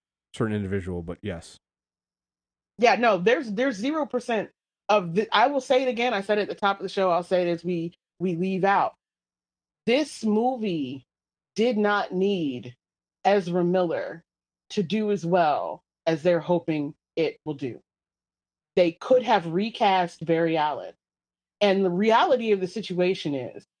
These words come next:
Speaker 2: is if they had taken the opportunity to recast Barry Allen and disassociate themselves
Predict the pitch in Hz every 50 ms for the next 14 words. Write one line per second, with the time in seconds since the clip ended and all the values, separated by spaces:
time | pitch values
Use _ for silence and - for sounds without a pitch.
0 | _ - - - 185 170 202 170 - 185 170 175 170 170 - - 302 370 370 -
1 | 294 247 226 196 180 170 - - 165 - - 175 165 160 143 151 151 143 - 156
2 | 139 151 180 185 175 185 180 160 151 147 143 - - 139 151 143 139 131 127 123
3 | 104 78 55 - 50 50 - _ _ _ _ _ _ _ _ - 175 190 170 226
4 | 262 269 277 254 247 - 269 269 302 311 - - 233 220 208 202 - 190 175 165
5 | 160 160 165 - _ _ _ _ _ - - - 190 165 156 147 143 143 139 -
6 | -